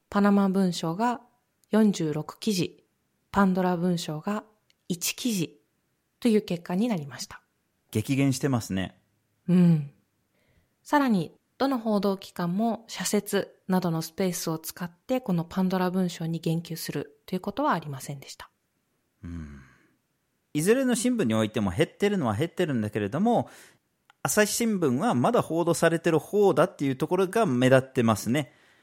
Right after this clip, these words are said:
Speaker 1: うん。
Speaker 2: 朝日新聞は九記事に対して毎日新聞が四記事、読売新聞が一記事ですもんね。
Speaker 1: うん。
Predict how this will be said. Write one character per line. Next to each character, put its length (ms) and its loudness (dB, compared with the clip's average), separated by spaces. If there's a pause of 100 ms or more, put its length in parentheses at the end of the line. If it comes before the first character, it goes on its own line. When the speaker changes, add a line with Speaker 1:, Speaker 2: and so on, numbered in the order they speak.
(100)
Speaker 1:
う 60 -2
ん。 200 -4 (800)
Speaker 2:
朝 220 0
日 100 0
新 180 2
聞 80 2
は 220 2
九 300 0
記 180 -6
事 120 -2
に 100 2
対 220 0
し 40 -10
て 140 0
毎 160 6
日 180 2
新 300 2
聞 220 0
が 140 4
四 280 4
記 180 -2
事、 280 -6
読 80 4
売 180 4
新 200 -2
聞 100 -2
が 100 -2
一 260 -6
記 120 -4
事 100 -2
で 80 0
す 100 -12
も 100 -6
ん 60 -4
ね。 180 -4 (440)
Speaker 1:
う 60 -2
ん。 160 -4